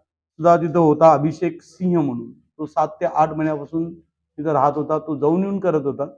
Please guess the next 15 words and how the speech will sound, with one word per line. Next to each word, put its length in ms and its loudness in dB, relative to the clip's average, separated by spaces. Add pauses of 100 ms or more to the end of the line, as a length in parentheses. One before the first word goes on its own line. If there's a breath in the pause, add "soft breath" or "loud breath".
(640)
काही 140 2
दिवसापूर्वी 500 -2
आलेला, 500 0
काही 320 -4
दिवस 260 -4
परत 180 -2
जायचा. 380 -4 (460)
तो 140 -2
सुद्धा 180 -2
पाणीपुरीचा 560 -2
व्यवसाय, 400 -4
फिरून 320 -4
व्यवसाय 300 -4
करत 140 -18
होता. 300 -20